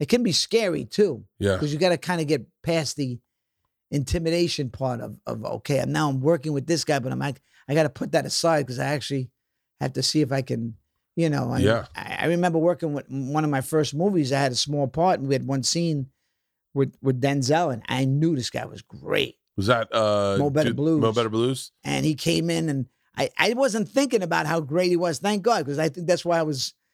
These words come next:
Speaker 1: in the scene. Me and my brother played these, like, two Jewish, uh, club owners that were, like, shysters, and we were,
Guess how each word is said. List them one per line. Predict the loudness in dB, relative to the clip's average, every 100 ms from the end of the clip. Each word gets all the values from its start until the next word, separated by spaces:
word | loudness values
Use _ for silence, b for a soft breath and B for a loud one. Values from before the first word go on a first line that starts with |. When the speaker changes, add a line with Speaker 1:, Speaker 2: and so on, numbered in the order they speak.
| _ -6
Speaker 1:
in | -2
the | 2
scene. | 2 2 2 0
Me | -2
and | -2
my | 0
brother | 2 2
played | 2 -2 -2
these, | -2
like, | -4 -4 -8 _ _ _ _ _
two | -6 -4
Jewish, | -2 0 2 2 2
uh, | 2 2 0 0 -4 -8 _ _ _ _
club | 2 2 2
owners | 0 0 0
that | -2
were, | -2
like, | -4 -4 -4
shysters, | 2 2 2 0 0 0
and | -2 -2 0
we | 2
were, | 2 0 -2